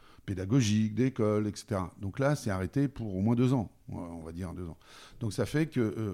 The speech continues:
nous avons la moitié des revenus qui chutent. Donc si votre modèle de prix, votre business model, pardon, vous avez la moitié de vos revenus qui chutent, bah, si vous n'avez pas capacité soit à trouver des fonds, soit à réduire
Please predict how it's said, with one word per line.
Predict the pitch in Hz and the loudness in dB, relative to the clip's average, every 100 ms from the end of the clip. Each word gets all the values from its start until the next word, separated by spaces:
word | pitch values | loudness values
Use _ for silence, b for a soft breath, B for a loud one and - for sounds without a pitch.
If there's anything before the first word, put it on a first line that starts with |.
| - | -4
nous | 110 107 | -4 0
avons | 117 | 0
la | 104 101 | 0 0
moitié | 113 135 - 135 | 4 4 4 0
des | 113 | 0
revenus | 95 107 151 | 0 0 -2
qui | - | -2
chutent. | 147 165 - - - - - b - | -2 -4 -6 -20 -20 -20 -20 b -6
Donc | 98 - | -6 -4
si | 170 | -2
votre | 143 139 120 | 0 0 2
modèle | 117 117 110 | 2 4 2
de | 107 | 0
prix, | 98 127 113 | 0 -2 0
votre | 98 | 0
business | 101 101 98 | -2 -2 -2
model, | 101 104 | -2 -2
pardon, | 90 87 92 82 B B B | -2 -4 -4 -6 B B B
vous | 98 | -6
avez | 95 | -4
la | 90 | -2
moitié | 117 127 | -2 0
de | 104 | 0
vos | 95 | 0
revenus | 95 90 | -2 -4
qui | 95 | -6
chutent, | - 190 | -6 -6
bah, | 120 82 90 | -6 -6 -10
si | - 110 | -8 -6
vous | |
n'avez | 98 92 | -4 -4
pas | 107 | -6
capacité | 101 98 101 - 98 | -6 -6 -6 -4 -6
soit | 101 151 | -4 -2
à | 127 | -2
trouver | 131 113 | 0 0
des | 113 | 0
fonds, | 117 98 | -2 -4
soit | 123 107 | -2 0
à | |
réduire | 104 110 120 120 104 | 0 0 2 4 4